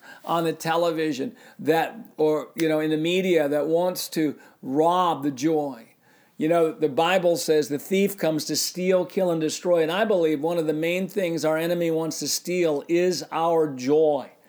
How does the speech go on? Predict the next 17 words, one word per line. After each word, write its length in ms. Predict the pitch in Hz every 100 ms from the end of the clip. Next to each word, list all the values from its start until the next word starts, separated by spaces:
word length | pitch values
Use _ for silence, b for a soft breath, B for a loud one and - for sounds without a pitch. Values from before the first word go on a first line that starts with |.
| b b b
It's 160 | - -
not 220 | 165 170
gonna 180 | 175 185
happen 380 | 165 185 190 190
to 60 |
you. 520 | 196 226 277 269 240 220 _
It's 180 | 139 127
not 220 | 151 147
gonna 220 | 160 151
happen 320 | 143 151 - 147
to 80 |
me. 200 | 151 170
Let's 220 | 143 156 -
stir 380 | - 294 269
it 100 | 262
up 480 | 269 262 - - - b b b b b b
today. 720 | - 139 123 147 165 131 98